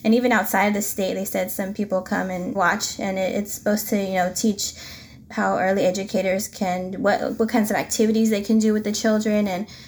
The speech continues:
also making them more, um, more confident in, like, number sense, algebra and functions,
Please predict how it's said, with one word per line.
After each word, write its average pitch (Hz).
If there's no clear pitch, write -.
also 202
making 208
them 190
more, 190
um, 175
more 202
confident 202
in, 190
like, 175
number 196
sense, 220
algebra 196
and 190
functions, 202